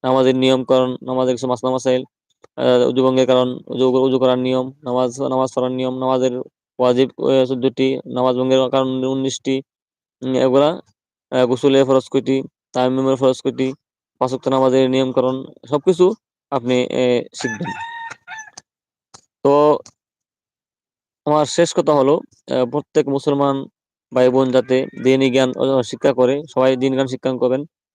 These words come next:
দিনী জ্ঞা-, দিনী জ্ঞান শিক্ষা করবেন, আহ,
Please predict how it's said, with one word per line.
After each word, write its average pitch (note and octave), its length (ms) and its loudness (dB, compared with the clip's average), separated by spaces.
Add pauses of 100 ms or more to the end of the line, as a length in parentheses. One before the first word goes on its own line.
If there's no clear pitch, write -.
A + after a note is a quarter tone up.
(200)
দিনী C3 280 2
জ্ঞা-, C3 300 4
দিনী C3 260 0
জ্ঞান C3 160 2
শিক্ষা C3 220 -2
করবেন, C3 260 0
আহ, A#2 560 -6